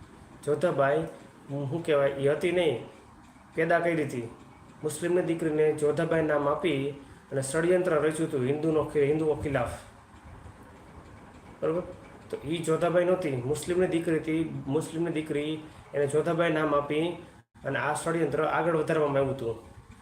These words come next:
અને આ ષડયંત્ર અઢારમી સદીમાંથી હાલ્યું આવે છે. આ વાત, એ, આ અફવા, ખોટી અફવા, ખોટો ઇતિહાસ અઢારમી સદીથી ચાલ્યો આવે છે,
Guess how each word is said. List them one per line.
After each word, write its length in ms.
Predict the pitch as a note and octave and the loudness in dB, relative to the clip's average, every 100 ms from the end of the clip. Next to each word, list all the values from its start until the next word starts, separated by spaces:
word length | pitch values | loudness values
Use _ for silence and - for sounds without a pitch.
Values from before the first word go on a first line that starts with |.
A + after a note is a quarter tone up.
| - | -16
અને 100 | - | -6
આ 120 | B2 D#3+ | -2 0
ષડયંત્ર 420 | F3+ E3+ D#3 D3+ | 0 0 0 0
અઢારમી 460 | C#3 C#3+ E3 E3+ | 0 2 2 2
સદીમાંથી 640 | E3+ D#3 D#3 D3 C#3+ D#3+ E3 | 0 0 0 2 0 0 0
હાલ્યું 280 | C3+ D3 D3+ | 2 4 4
આવે 140 | B2+ | 2
છે. 200 | A2+ A2+ A2 - - - - - - - | 0 -4 -6 -14 -20 -20 -20 -20 -20 -8
આ 140 | D3 D#3+ | -2 0
વાત, 480 | C#3 D3 - - - - - | 2 0 -2 -12 -16 -14 -10
એ, 400 | C3+ C3+ D#3+ E3 | -6 -2 0 0
આ 260 | C#3 D#3 | 0 2
અફવા, 540 | D3+ - D3 D3 D3+ - | 0 0 0 2 -2 -4
ખોટી 260 | D#3+ D#3+ D3 | -4 0 0
અફવા, 520 | C#3 - C3+ C3+ - - | 0 0 0 0 -4 -4
ખોટો 240 | E3 D#3+ | 0 2
ઇતિહાસ 560 | D3 D#3+ C3+ C#3+ C#3 - - - - - - | 0 2 2 2 0 -8 -18 -20 -20 -14 -6
અઢારમી 400 | B2 D#3 F3 F3 | -2 0 2 2
સદીથી 640 | E3+ D#3 D3+ C#3+ C#3+ D3 - - - | 2 0 -2 -2 -4 -6 -10 -10 -2
ચાલ્યો 260 | D3+ E3 | 0 4
આવે 200 | C#3+ C3+ | 4 2
છે, 320 | C3 D3+ F#3 | 0 0 -2